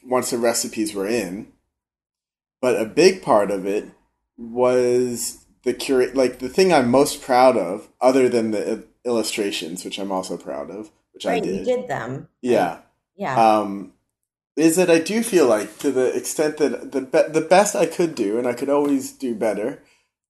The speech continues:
Speaker 1: but to the extent that I could, I tried to m-, to make it a truly global and diverse, uh, selection of chefs.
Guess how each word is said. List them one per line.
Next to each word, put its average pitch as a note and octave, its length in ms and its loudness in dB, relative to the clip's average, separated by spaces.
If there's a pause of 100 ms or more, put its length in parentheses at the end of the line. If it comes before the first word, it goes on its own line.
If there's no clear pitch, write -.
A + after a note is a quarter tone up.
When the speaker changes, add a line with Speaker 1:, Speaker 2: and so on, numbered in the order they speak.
(200)
Speaker 1:
but D3 200 2
to E3+ 120 4
the E3+ 320 -2
extent F3 320 0
that E3+ 120 -2
I D#3 80 2
could, D#3+ 260 0
I B2 100 4
tried C3 360 -2
to C3+ 80 -6
m-, B2 300 -6 (120)
to C3+ 100 -6
make B2+ 420 -2
it A#2+ 300 0 (420)
a A#2 420 2 (200)
truly C#3 420 2
global A#2 920 0 (220)
and A2+ 200 -4
diverse, A2+ 880 0
uh, G2+ 320 -4
selection G2+ 580 -6
of F2+ 120 -10
chefs. - 500 -14